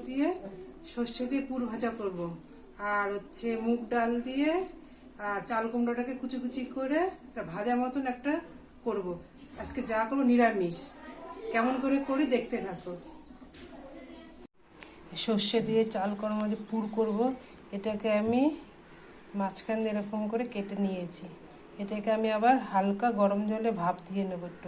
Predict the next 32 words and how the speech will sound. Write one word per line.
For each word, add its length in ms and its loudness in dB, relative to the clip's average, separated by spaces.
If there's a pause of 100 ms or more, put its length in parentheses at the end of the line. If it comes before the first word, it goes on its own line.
হালকা 300 -2
সিদ্ধ 200 -4 (140)
করে 220 -4
নেবো। 180 -6 (460)
আর 120 -2
এর 100 -4
সাথে 160 -2 (100)
কী 160 -2
কী 80 0 (100)
লাগছে, 360 4 (960)
এই 80 0 (120)
সর্ষে 400 2
বাটা, 320 2 (880)
আর 80 2 (120)
লাগছে 420 2 (360)
জিরের 320 4 (100)
গুঁড়ো, 280 8 (760)
হলুদ 360 6 (140)
আর 100 4 (520)
লবণ। 320 6 (640)
এটারে 340 2
ভালো 220 4
করে 120 4 (180)
মিক্সড 320 -4
করে 220 4
নিতে 220 2
হবে। 180 -4 (800)
আর 220 0 (360)
এটা, 120 -2 (680)
আর 140 2
এর 100 2
সাথে 160 0